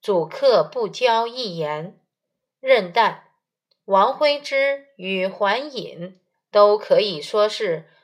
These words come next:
为艺术而艺术，他们的目的在于艺术，并不在于人。为艺术的目的既已达到，所以两个人亦无需交言。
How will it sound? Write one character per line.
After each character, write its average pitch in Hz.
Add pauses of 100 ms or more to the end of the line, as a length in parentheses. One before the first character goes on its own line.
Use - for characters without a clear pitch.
(120)
为 247
艺 262
术 185
而 165
艺 226
术， - (420)
他 302
们 240
的 170
目 185
的 165
在 208
于 170
艺 247
术， - (320)
并 214
不 160
在 180
于 160
人。 160 (600)
为 240
艺 302
术 190
的 175
目 202
的 170
既 202
已 147
达 143
到， 165 (480)
所 175
以 151 (300)
两 160
个 254
人 165 (200)
亦 214
无 160
需 240
交 262
言。 175